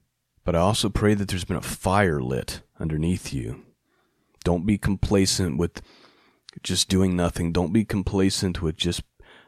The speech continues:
trying to pretend like things aren't happening. And hey, I'm gonna be praying and calling people to pray for revival, pray for a great awakening,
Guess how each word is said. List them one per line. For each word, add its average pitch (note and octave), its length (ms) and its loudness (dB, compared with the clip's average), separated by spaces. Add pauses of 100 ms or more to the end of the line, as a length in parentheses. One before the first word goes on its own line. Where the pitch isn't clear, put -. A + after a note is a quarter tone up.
(100)
trying F#2+ 280 2
to F#2+ 60 2
pretend G2+ 500 2
like G2 140 -2
things F#2+ 300 -2
aren't F#2 200 0
happening. F#2 480 -6 (640)
And G2+ 100 4
hey, A#2 260 4 (500)
I'm A#2 260 6
gonna C#3 200 8
be B2 100 6
praying A2 400 2
and G2+ 80 0
calling A2 300 2
people F#2 260 -2
to E2 80 0
pray G#2+ 440 6
for E2 240 0
revival, B1+ 800 -2 (100)
pray A#2 360 8
for F2+ 300 2
a D#2 60 0
great D2 220 0
awakening, C#2 580 -2